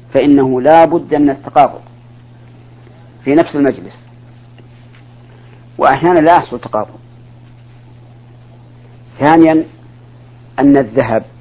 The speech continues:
إنما يشتريه النساء غالباً، وصاحب دكان الذهب لا بد أن يخاطب النساء،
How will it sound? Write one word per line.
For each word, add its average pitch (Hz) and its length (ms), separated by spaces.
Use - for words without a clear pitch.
إنما 135 600
يشتريه 135 580
النساء 117 500
غالباً، 104 420
وصاحب 139 600
دكان 131 320
الذهب 110 400
لا 147 180
بد 160 240
أن 135 140
يخاطب 107 400
النساء، 104 380